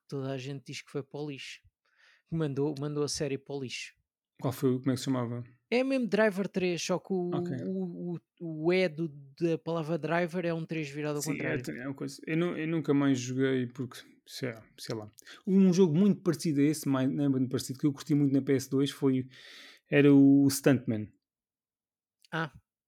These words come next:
Speaker 2: Que
Speaker 1: eu
Speaker 2: era
Speaker 1: pensava que ias dizer outro jogo.
Speaker 2: Ah, Willman,
Speaker 1: Não, não,
Speaker 2: do
Speaker 1: não.
Speaker 2: Van Diesel.
Speaker 1: O, o, não, não, não, mas isso, isso é na, na, na
Speaker 2: Na
Speaker 1: altura da
Speaker 2: trezentos e sessenta.
Speaker 1: trezentos e sessenta. Não,
Speaker 2: Também
Speaker 1: não.
Speaker 2: joguei.
Speaker 1: Eu estava a pensar na, na, na P S dois, estava a pensar que ias dizer o Getaway.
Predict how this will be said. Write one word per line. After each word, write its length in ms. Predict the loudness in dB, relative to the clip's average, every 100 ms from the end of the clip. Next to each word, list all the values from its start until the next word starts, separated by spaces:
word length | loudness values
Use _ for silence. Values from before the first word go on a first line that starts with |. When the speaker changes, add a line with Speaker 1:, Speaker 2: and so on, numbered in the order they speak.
| _
Speaker 2:
Que 80 | 4
Speaker 1:
eu 80 | 8
Speaker 2:
era 40 | 8
Speaker 1:
pensava 320 | 8 8 6
que 140 | 2
ias 100 | 0
dizer 220 | 2 0
outro 220 | 0 -2 -4
jogo. 280 | -6 -8 -12 _ _ _ _ _ _ _ _ _ _ _
Speaker 2:
Ah, 220 | -4 0
Willman, 520 | 6 8 8 6 2 -4 _ _ _ _ _ -8
Speaker 1:
Não, 340 | 0 4 4
não, 180 | 4 2
Speaker 2:
do 60 |
Speaker 1:
não. 160 | 0 4
Speaker 2:
Van 120 | 6
Diesel. 280 | 6 6 4 2 -4 -14 -12
Speaker 1:
O, 560 | -10 -8 -12 -16 -10
o, 40 | -2
não, 200 | 0 0
não, 160 | -2
não, 240 | -4 -6 -6
mas 200 | -10 -10
isso, 240 | -10 -10
isso 260 | -10 -8 -4
é 120 | -4
na, 260 | -4 -6 -6
na, 420 | -6 -6 -6 -8
na 200 | -10 -6
Speaker 2:
Na 0 |
Speaker 1:
altura 320 | -4 0 0
da 20 |
Speaker 2:
trezentos 60 | 0
e 60 | -2
sessenta. 460 | -2 -4 -6 -10
Speaker 1:
trezentos 380 | -12 -12 -10 -10
e 80 | -10
sessenta. 220 | -10 -8
Não, 160 | -6 -4
Speaker 2:
Também 140 | -2
Speaker 1:
não. 60 | -2
Speaker 2:
joguei. 240 | -4 -8 -10 _
Speaker 1:
Eu 100 | -2
estava 200 | 0 -2
a 20 | -4
pensar 320 | -4 -4 -4
na, 200 | -2 -2
na, 240 | -4 -4
na 120 | -6 -6
P 140 | -4
S 200 | -4 -4
dois, 160 | -4 -4
estava 180 | -6 -8
a 20 |
pensar 300 | -8 -8 -8
que 300 | -8 -8 -6
ias 120 | -6
dizer 220 | -6 -6
o 220 | -6 -8 -6
Getaway. 460 | -6 -4 -6 -6